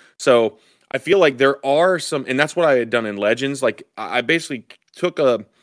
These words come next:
took a log launcher, and the only other siege machine I had with me was a flame flinger, and it was for those specific types of bases where I knew I could get to the town hall with the flame flinger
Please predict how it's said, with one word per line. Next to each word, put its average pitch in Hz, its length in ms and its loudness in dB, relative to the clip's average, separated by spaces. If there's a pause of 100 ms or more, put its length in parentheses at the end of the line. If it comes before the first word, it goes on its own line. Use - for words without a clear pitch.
(480)
took 180 160 -4
a 160 60 -2
log 135 260 2
launcher, 107 380 -4
and 117 160 -6
the 123 100 0
only 131 240 -2
other 120 440 -2
siege 120 320 -8
machine 110 400 -10
I 107 120 -8
had 107 200 -4
with 107 180 -6
me 107 120 -8
was 104 180 -4
a 110 40 -6
flame 107 280 -6
flinger, 101 280 -8
and 101 120 -8
it 113 80 -6
was 104 120 -8
for - 160 -4
those 107 400 -2
specific - 480 -8
types 104 280 -6
of 92 100 -14
bases 101 500 -8 (420)
where 110 440 2
I 107 240 -4 (180)
knew 139 560 0
I 127 120 2
could 101 260 -10
get 123 240 2
to 135 120 -6
the 113 100 -6
town 113 240 -8
hall 110 200 -2
with 107 100 -4
the 101 80 -6
flame 110 260 -6
flinger 107 420 -4